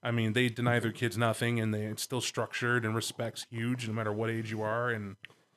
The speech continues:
you're allowed to be you, but you has responsibilities, and those are defined for you, and you're allowed to think, and development's there.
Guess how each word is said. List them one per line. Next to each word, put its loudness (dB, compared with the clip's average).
you're 6
allowed 6
to -2
be 0
you, 2
but 2
you 2
has 4
responsibilities, 0
and 0
those 2
are -8
defined 0
for 0
you, 2
and -2
you're 2
allowed 4
to -10
think, 0
and -4
development's 0
there. 0